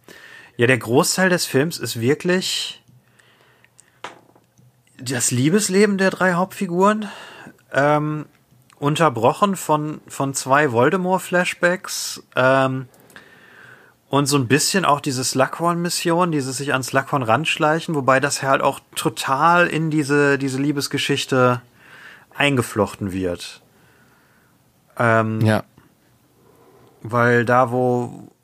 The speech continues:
Speaker 1: wo Harry Fortschritte macht, ist ja tatsächlich da,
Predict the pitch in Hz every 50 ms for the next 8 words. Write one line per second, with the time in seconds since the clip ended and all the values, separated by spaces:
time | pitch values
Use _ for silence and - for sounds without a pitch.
0 | _ _ - 120 123 127 127 135 127 127 120 - - 131 147 - - - 175 -
1 | 165 156 156 156 - - - - - 147 139 - 139 135 120 131 131 123 - 131
2 | 117 - - 127 123 123 123 127 127 127 123